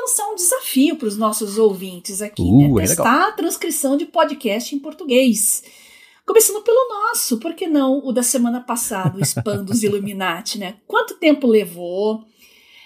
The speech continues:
Speaker 1: É, vocês podem colocar manualmente, né, com duas pessoas, ou então pedir pra detectar automaticamente. Idioma também, pode pedir pra detectar automaticamente, ou colocar em português, e quanto tempo levou. Eu queria muito que vocês fizessem, né, com esse mesmo podcast,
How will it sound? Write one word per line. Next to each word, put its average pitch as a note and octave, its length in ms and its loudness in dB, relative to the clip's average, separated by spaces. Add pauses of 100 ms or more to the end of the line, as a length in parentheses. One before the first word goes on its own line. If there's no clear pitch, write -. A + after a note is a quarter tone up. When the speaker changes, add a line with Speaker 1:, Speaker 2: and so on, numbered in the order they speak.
Speaker 1:
É, F#3+ 800 0
vocês A3 300 0
podem C4 280 2
colocar B3+ 400 2
manualmente, A3+ 840 0
né, G3 200 -8
com G3+ 300 -14
duas A3+ 240 0
pessoas, A3 680 2
ou G3+ 60 -6
então G3 200 -8
pedir G3+ 200 -8
pra G3+ 100 -10
detectar F#3 460 -14
automaticamente. A3 1200 0 (420)
Idioma B3+ 500 6
também, A3 600 -2
pode G#3+ 240 -6
pedir G#3+ 240 -6
pra A3+ 120 -2
detectar G3 540 -4
automaticamente, G#3+ 1040 -2
ou A3+ 80 -6
colocar G#3 320 -10
em G3 60 -10
português, B3 720 -2
e F4 60 -6
quanto D#4 300 -6
tempo E4 260 -10
levou. C4 380 -2 (420)
Eu C4 100 2
queria F4+ 320 0
muito F4 260 -4
que G#4 80 -6
vocês E4+ 340 -4
fizessem, B3 600 -2
né, B3+ 120 -2
com B3+ 120 -2
esse A#3+ 200 2
mesmo A#3+ 340 4
podcast, G#3+ 760 -6